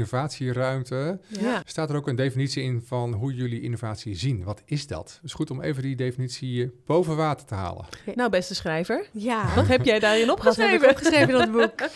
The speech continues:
Speaker 3: <laughs>
Speaker 2: Nou, geloof, ik geloof het allereerste hoofdstuk is inderdaad, gaat over wat is creativiteit en wat is innovatie. Want die twee zitten wel heel erg aan elkaar gelinkt. Het zijn wel
Speaker 1: Mhm.
Speaker 2: verschillende concepten. Een hele, een hele platte definitie van dubbele punt en dan aanhalingsteken openen. En, eh, die geven we niet.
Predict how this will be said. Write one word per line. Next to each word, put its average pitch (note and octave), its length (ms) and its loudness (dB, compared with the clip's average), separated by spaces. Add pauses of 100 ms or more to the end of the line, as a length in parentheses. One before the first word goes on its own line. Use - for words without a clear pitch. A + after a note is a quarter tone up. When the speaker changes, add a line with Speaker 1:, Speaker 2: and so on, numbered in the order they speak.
Speaker 3:
<laughs> - 160 -16
Speaker 2:
Nou, A#3 120 0
geloof, C#4+ 200 -2
ik - 100 -6
geloof D4+ 160 4
het C#4+ 100 -6
allereerste D4 420 0
hoofdstuk B3+ 340 0
is A#3 140 -2
inderdaad, A3 400 -2
gaat A3+ 220 -2
over G#3+ 200 -4
wat A3+ 180 -2
is G#3+ 100 -10
creativiteit G#3 840 -2
en G3+ 180 -6
wat G3 180 -2
is F#3+ 100 -12
innovatie. F#3+ 560 -4
Want A3 120 -6
die G3+ 100 -10
twee G3+ 220 -6
zitten G3+ 220 -8
wel G3 180 -6
heel G3+ 100 -6
erg G3 160 -10
aan F#3+ 100 -10
elkaar F3+ 260 -12
gelinkt. F#3+ 280 -8
Het B3 80 -10
zijn F#3+ 120 -10
wel E3+ 100 -4
Speaker 1:
Mhm. G2 80 -4
Speaker 2:
verschillende F#3 320 -6
concepten. G3 560 -8 (420)
Een G#3 240 -2
hele, A#3+ 640 2 (140)
een A3 180 -4
hele A3 220 2
platte A#3+ 460 -2
definitie A3 640 0
van G#3 200 -2
dubbele G#3+ 300 0
punt A#3 340 0
en A3+ 60 -2
dan A3 100 -6
aanhalingsteken G#3 840 -4
openen. G#3+ 460 -2
En, F#3+ 180 -6
eh, F#3+ 100 -4
die G#3+ 120 -2
geven A3+ 400 -2
we A#3+ 80 0
niet. C4 440 -2